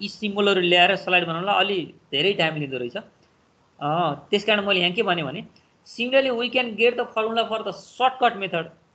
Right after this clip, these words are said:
यो माथिको जस्तै गरी shortcut मेथडमा पनि फर्मुलाहरू छन्, अनि स्टेप डेभिएसनको पनि formula छन्। त्यो बुकको पेज number two hundred नाइन्टी थ्रीमा हेर्नु होला।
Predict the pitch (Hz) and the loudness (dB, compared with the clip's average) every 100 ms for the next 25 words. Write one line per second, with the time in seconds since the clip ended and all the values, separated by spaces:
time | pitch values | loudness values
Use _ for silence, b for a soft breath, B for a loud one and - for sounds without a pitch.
0 | _ _ 196 202 175 185 190 202 196 190 | _ _ -4 -2 0 0 0 -4 -4 -4
1 | 202 190 175 190 202 185 185 175 175 185 | -4 -4 -2 -4 -2 -6 -6 -6 -6 -6
2 | 175 170 170 165 165 165 165 165 b b | -4 -2 0 0 0 -4 -6 -10 b b
3 | b 190 214 - 240 226 220 220 202 185 | b -6 -4 -2 0 0 -2 -4 0 2
4 | 185 180 185 180 - 196 156 170 180 - | 2 0 -4 -6 -2 -2 -2 -2 -4 -8
5 | _ 208 214 - 185 165 165 165 208 208 | _ -2 -2 2 2 2 -4 -2 -2 -4
6 | - 185 175 165 160 190 165 151 165 175 | -10 -2 0 0 2 0 0 0 2 2
7 | 175 180 170 151 165 147 139 151 143 123 | 0 -6 -6 -6 -2 0 2 2 2 -2